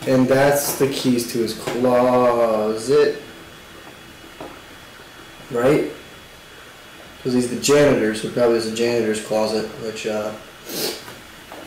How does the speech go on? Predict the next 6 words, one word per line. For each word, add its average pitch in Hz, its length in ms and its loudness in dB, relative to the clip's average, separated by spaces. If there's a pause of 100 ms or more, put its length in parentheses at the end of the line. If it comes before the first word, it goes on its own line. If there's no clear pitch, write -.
(440)
Using 160 320 4
my 139 260 4
powers 151 460 2
of 117 140 0
deductive 131 500 2
reasoning. 110 560 2